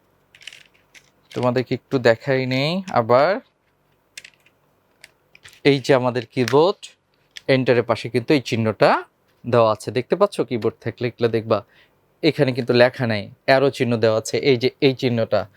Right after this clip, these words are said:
যদি বলা হয় এই চিহ্নটি কিবোর্ডে কি হিসাবে ব্যবহার করা হয়,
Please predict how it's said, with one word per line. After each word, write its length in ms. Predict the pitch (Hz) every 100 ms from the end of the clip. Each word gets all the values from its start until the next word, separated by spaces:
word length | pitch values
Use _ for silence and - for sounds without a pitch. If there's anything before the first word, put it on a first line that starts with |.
| - _ 131
যদি 200 | 127 131
বলা 180 | 127
হয় 180 | 120 127 -
এই 160 | 143 147
চিহ্নটি 800 | 147 131 120 - 131 170 240 277 _ _ _ _ _ _ _ _ _ _ _ _ _ -
কিবোর্ডে 340 | 190 180 165
কি 180 | - 175
হিসাবে 340 | 135 156 131
ব্যবহার 380 | 123 123 123 120
করা 220 | 117 110
হয়, 360 | 104 127 113